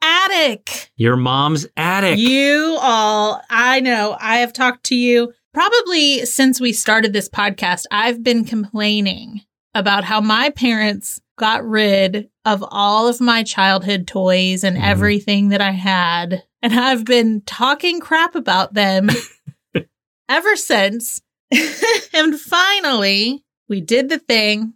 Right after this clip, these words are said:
Speaker 1: I sent Pete up into my mom's attic right before Christmas.
Speaker 2: I felt like Geraldo in the eighties
Speaker 1: <laughs>
Speaker 2: opening up Al Capone's
Speaker 1: Yes.
Speaker 2: vault.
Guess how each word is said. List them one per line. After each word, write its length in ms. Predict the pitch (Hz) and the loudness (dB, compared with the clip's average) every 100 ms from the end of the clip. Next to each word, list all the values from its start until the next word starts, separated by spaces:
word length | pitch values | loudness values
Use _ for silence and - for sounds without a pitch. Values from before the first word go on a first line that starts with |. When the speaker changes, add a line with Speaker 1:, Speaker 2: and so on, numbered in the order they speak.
| - | -8
Speaker 1:
I 100 | 233 | -6
sent 360 | - 277 294 277 | -2 0 0 0
Pete 300 | 277 277 - | -2 0 0
up 200 | 240 240 | 0 2
into 320 | 247 233 247 | 2 4 2
my 120 | 233 226 | 2 2
mom's 340 | 214 220 233 - | 2 0 -2 -4
attic 440 | 196 196 196 190 | -2 0 0 0
right 200 | 208 214 | -2 -2
before 280 | 254 254 269 | -2 -2 -2
Christmas. 800 | - 214 - 196 196 208 - - _ - | 0 -2 -2 -4 -4 -6 -10 -12 _ -6
Speaker 2:
I 160 | 165 208 | -4 -2
felt 340 | - 208 208 | 0 0 2
like 380 | 151 131 127 - | 2 0 0 -6
Geraldo 760 | - 143 131 151 156 107 82 - _ _ 269 - | -2 0 4 4 2 0 -4 -14 _ _ -4 0
in 120 | 147 | 2
the 160 | 139 147 | 2 2
eighties 500 | 151 165 135 311 - 349 | 0 0 0 0 -2 -4
Speaker 1:
<laughs> 80 | - | -2
Speaker 2:
opening 440 | 175 202 208 196 185 | 0 2 2 0 2
up 320 | 135 113 - - _ - | 0 0 -6 -20 _ -4
Al 180 | 139 135 | -2 0
Capone's 560 | 156 - 147 139 123 | 0 2 2 2 0
Speaker 1:
Yes. 120 | - 135 | 0 2
Speaker 2:
vault. 460 | 123 98 - - | 2 0 -6 -12